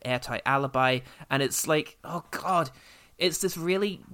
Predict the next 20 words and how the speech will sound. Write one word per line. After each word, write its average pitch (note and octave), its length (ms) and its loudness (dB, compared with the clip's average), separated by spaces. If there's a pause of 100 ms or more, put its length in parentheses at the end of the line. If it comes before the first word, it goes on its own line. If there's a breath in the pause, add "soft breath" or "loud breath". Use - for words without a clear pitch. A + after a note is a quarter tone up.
brilliant D#3 480 2
police C#3+ 380 0
procedural B2+ 640 -2
that B2+ 100 -2
is, B2+ 260 0
of - 200 -6
course, - 420 2
it's B2+ 100 -2
Park - 260 0
Chan-wook, D3 320 0
so C#3+ 120 -4
it's - 140 -4
so F3+ 440 2
stylish. D3+ 600 2
Scene F#3 320 -2
transitions C3 680 -2
out C#3 180 6
of, C3 240 -6 (200)
you D#3 120 -4
know, A2+ 180 0